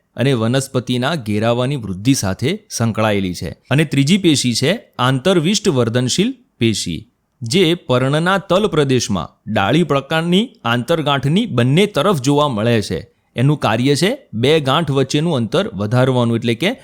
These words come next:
પ્રકાંડની લંબાઈમાં વધારો કરવાનું. તો વિદ્યાર્થી મિત્રો, આ વર્ધનશીલ પેશી અને તેના પ્રકારો વિશેની માહિતી હતી. તમને આમાં કોઈ સમસ્યા અથવા પ્રશ્ન હોય તો મને કોમેન્ટ બોક્સની અંદર લખીને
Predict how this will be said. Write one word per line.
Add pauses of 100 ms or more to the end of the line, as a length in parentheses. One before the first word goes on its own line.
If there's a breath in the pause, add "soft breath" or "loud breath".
(160 loud breath)
પ્રકાંડની
લંબાઈમાં (260)
વધારો
કરવાનું. (280)
તો
વિદ્યાર્થી
મિત્રો, (380 soft breath)
આ
વર્ધનશીલ
પેશી
અને
તેના
પ્રકારો
વિશેની
માહિતી
હતી. (260)
તમને
આમાં
કોઈ
સમસ્યા
અથવા
પ્રશ્ન
હોય
તો
મને
કોમેન્ટ
બોક્સની
અંદર
લખીને